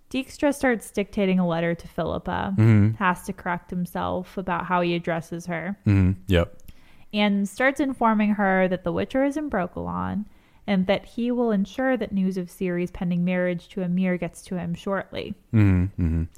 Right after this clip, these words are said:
Speaker 1: Um, he also dictates it's really unusual that Geralt has not tried to reach out or get information about Yennefer.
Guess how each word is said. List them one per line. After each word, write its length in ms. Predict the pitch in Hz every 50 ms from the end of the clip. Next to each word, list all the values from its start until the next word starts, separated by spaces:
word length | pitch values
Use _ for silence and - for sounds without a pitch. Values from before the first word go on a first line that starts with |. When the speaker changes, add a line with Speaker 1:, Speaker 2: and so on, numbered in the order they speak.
| - - - - - - - - - - - - - - - 214
Speaker 1:
Um, 360 | 208 202 196 196 190 190 185
he 200 | 202 - - 233
also 400 | - 262 311 403 403 - 440 381
dictates 680 | 247 - 233 233 - - 214 202 208 202 - - - - -
it's 340 | 196 185 - - - - -
really 440 | 220 277 349 370 370 349 349 339 -
unusual 1000 | - 240 226 208 202 196 202 233 269 285 - - 190 - - - - - 208 196
that 180 | 202 196 190
Geralt 340 | - 202 196 196 196 196 -
has 200 | - 208 202 196
not 360 | 196 190 214 254 311 - -
tried 420 | - - - 208 196 196 196 190 190
to 380 | - - 208 196 196 190 190 185
reach 300 | 185 196 208 202 - 220
out 180 | 202 185 185
or 80 | 180 180
get 180 | 180 185 185 180
information 640 | 180 180 - 180 175 175 170 170 165 160 - 180
about 340 | 180 175 175 170 165 - -
Yennefer. 540 | 208 233 247 240 - - - - - -